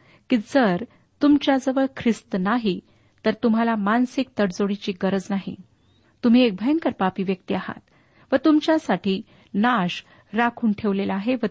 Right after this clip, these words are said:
तुम्ही नरकाच्या मार्गावर आहात. तुम्हाला यावेळेस येशू ख्रिस्ताची गरज आहे. केवळ त्याच्या साहाय्याने तुम्ही नाशाच्या मार्गापासून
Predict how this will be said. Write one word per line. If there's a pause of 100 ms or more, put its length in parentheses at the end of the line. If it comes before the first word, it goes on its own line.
तुम्ही
नरकाच्या
मार्गावर
आहात. (800)
तुम्हाला
यावेळेस (480)
येशू
ख्रिस्ताची
गरज
आहे. (600)
केवळ (100)
त्याच्या
साहाय्याने
तुम्ही
नाशाच्या
मार्गापासून